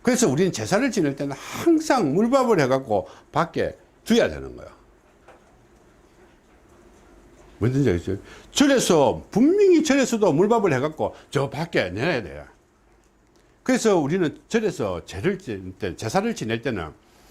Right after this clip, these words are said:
절대 그 뭐고 그 상만 차리면 절대 안 돼. 법당 밖에 이 상을 별도로 차려놔야 돼. 조그만 상이라도. 이 사람들이,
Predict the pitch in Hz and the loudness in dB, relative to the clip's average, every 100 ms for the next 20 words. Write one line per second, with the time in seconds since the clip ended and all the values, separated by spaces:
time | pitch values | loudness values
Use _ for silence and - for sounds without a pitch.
0 | - - - - 302 302 277 254 226 208 | -20 -20 -4 0 0 0 -2 2 2 2
1 | 202 185 185 180 - _ - 190 - 285 | 0 2 0 0 -8 _ -4 -2 -2 -2
2 | 269 180 185 160 131 107 208 240 190 90 | -2 -2 -4 -4 -4 -2 -2 0 -2 -2
3 | 95 82 - _ _ _ _ _ _ _ | -8 -10 -16 _ _ _ _ _ _ _
4 | _ _ _ _ _ 175 175 233 170 226 | _ _ _ _ _ -4 0 -2 -2 -4
5 | 294 214 101 - _ _ - - - 294 | -2 0 -2 -4 _ _ -6 -4 -2 -2
6 | 139 95 - 214 233 277 202 - 262 151 | -4 -6 -4 -4 -2 -4 -4 -4 -4 -4
7 | 151 95 76 - _ _ _ _ _ _ | -4 -6 -10 -18 _ _ _ _ _ _
8 | _ - 143 156 156 156 135 85 71 60 | _ -8 -4 -2 -2 -4 -8 -10 -14 -18
9 | 58 _ _ _ _ _ _ _ _ _ | -20 _ _ _ _ _ _ _ _ _
10 | _ _ _ _ _ _ _ _ _ _ | _ _ _ _ _ _ _ _ _ _
11 | - - 233 269 330 277 190 127 | -20 -8 -2 2 2 4 2 0